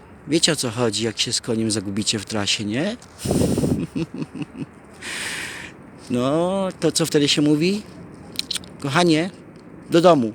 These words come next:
prowadź do domu”. I co? I koń wyprowadzi was. Koń jest zwierzęciem pamiętliwym, pamiętajcie.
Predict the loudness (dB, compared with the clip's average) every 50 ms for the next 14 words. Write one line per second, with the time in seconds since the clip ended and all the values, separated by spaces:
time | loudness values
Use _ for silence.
0 | 0 2 4 4 4 4 4 4 4 4 4 2 0 -2 -6 -10 -16 -20 -20 -20
1 | -20 -20 -20 -20 -20 -16 -6 -2 -2 -2 0 0 0 0 2 0 0 -2 -2 0
2 | 0 0 0 -2 -4 -2 -2 2 2 4 2 2 0 -2 -4 -6 -6 -6 -4 -4
3 | -2 -2 -4 -6 -8 -14 -18 -18 -18 -20 -20 -20 -20 -20 -20 -20 -20 -18 -18 -18
4 | -18 -18 -18 -18 -18 -18 -18 -18 -18 -18 -14 -6 0 2 4 4 6 4 4 4
5 | 2 0 -2 -4 -6 -2 0 0 0 2 0 0 0 0 0 -2 -2 -2 -2 -2
6 | 0 -2 -4 -4 -4 -4 -4 -2 -4 -6 -4 -4 -4 -4 -4 -4 -4 -4 -4 -4
7 | -4 -6 -6 -6